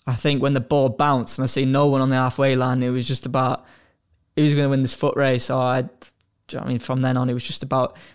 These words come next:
how quick can get to the goal. And I think at the end, it was just about just being composed, and, and thankfully it went back of the net. But that was, um, that's a goal that I'll always remember.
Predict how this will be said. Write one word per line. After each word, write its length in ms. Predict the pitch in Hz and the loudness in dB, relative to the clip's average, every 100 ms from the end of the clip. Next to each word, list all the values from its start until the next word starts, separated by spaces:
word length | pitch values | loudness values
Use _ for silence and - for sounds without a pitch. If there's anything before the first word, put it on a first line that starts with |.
| - | -4
how 140 | 135 | -2
quick 200 | 135 143 | 0 -2
can 120 | - 135 | -2 0
get 160 | 120 | 0
to 100 | - | 0
the 80 | 127 | -2
goal. 380 | 117 131 131 127 | 0 2 2 2
And 200 | 123 120 - - - _ | 0 -2 -8 -20 -20 _
I 80 | - | -8
think 240 | 131 147 139 | -2 0 2
at 140 | 127 | 2
the 100 | 131 | 2
end, 220 | 139 135 | 2 2
it 40 | 127 | 2
was 120 | 127 | 0
just 180 | 127 143 | -2 -2
about 380 | 135 - - | 0 0 -2
just 180 | - 143 | -8 -4
being 220 | 143 131 | 0 0
composed, 580 | 123 131 123 131 131 123 | 0 -2 0 2 2 0
and, 260 | 135 127 123 | -2 -2 -2
and 200 | 131 123 | -4 -4
thankfully 380 | - 135 123 131 | -2 -4 -2 -2
it 40 | |
went 200 | 131 120 | -2 -2
back 220 | 127 127 127 | -4 -4 -4
of 40 | |
the 60 | 131 | -2
net. 360 | 131 123 - | -2 -4 -6
But 260 | 143 127 - | -4 -4 -6
that 200 | - 135 | -6 -2
was, 240 | 127 123 131 | -2 -2 -2
um, 480 | 127 127 127 123 156 | -2 -2 -4 -8 -8
that's 220 | 139 - | -8 -6
a 60 | 131 | -6
goal 220 | 135 135 | -4 -4
that 80 | - | -2
I'll 120 | 135 | -2
always 220 | 127 123 | -2 -2
remember. 360 | 135 131 127 | -4 -2 -4